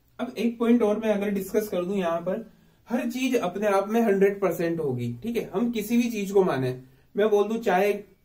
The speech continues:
आप दो किलो चाय लेके आए, तो उसकी जो क्वांटिटी है दो किलो, वो क्या है अपने आप में सौ परसेंट है। मैंने बोला उसका प्राइस बीस रुपए था, जो बीस रुपए है वो भी क्या है अपने आप में सौ परसेंट।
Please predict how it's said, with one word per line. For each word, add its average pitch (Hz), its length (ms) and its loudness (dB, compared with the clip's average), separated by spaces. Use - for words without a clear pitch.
आप 180 180 -2
दो 190 180 10
किलो 190 260 6
चाय 170 220 2
लेके 151 260 2
आए, 127 140 0
तो - 160 -4
उसकी 185 360 -4
जो 226 300 4
क्वांटिटी 202 520 -4
है 214 100 0
दो 190 180 8
किलो, 196 300 2
वो 208 140 4
क्या 196 180 2
है 196 80 4
अपने 196 180 0
आप 185 200 2
में 135 120 -6
सौ 185 200 4
परसेंट 139 480 -4
है। 120 60 -4
मैंने 220 120 0
बोला 214 200 4
उसका 214 260 0
प्राइस 208 460 0
बीस 202 260 -4
रुपए 180 260 2
था, 139 140 -2
जो 262 100 -4
बीस 214 320 0
रुपए 233 220 2
है 226 140 4
वो 202 180 6
भी 233 180 4
क्या 226 140 4
है 214 100 2
अपने 202 280 0
आप 165 200 0
में 135 140 -4
सौ 190 240 8
परसेंट। 147 460 -4